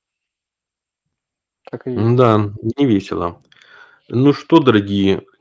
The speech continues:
Speaker 2: товарищи,
Speaker 1: Кстати,
Speaker 2: наша Да.
Speaker 1: секундочку, у меня есть
Speaker 2: Да.
Speaker 1: ещё одна идея.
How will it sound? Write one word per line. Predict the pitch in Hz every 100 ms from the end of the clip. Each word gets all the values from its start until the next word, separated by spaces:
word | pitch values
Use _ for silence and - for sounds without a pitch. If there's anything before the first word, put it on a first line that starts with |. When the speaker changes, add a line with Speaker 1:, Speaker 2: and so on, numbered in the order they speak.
| _ _ -
Speaker 2:
товарищи, | 98 95 87 85 - 87 - -
Speaker 1:
Кстати, | - -
Speaker 2:
наша | 165 - 123 104 - _ _ _
Да. |
Speaker 1:
секундочку, | - 107 101 127 131 - 139
у | 147 151
меня | 165
есть | 160 -
Speaker 2:
Да. |
Speaker 1:
ещё | 127 160 151
одна | 147 143 143 139
идея. | 131 170 185 135